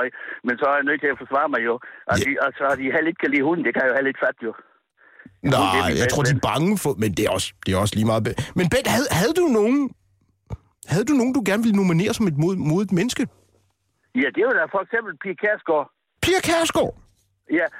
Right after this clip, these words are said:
Speaker 1: og, og, og også, også faktisk Naser Khader, fordi de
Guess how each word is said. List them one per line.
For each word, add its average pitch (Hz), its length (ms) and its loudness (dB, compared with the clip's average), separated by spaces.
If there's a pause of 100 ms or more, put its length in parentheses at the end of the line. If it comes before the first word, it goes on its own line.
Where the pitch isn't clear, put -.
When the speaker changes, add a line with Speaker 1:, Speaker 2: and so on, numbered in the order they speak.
(100)
Speaker 1:
og, - 60 0 (160)
og, 240 60 -2 (120)
og 190 60 0 (160)
også, 247 160 -2 (320)
også 175 140 -4 (140)
faktisk 214 340 -6
Naser 202 280 -2
Khader, 214 280 0 (220)
fordi 196 220 -4 (220)
de 240 60 -2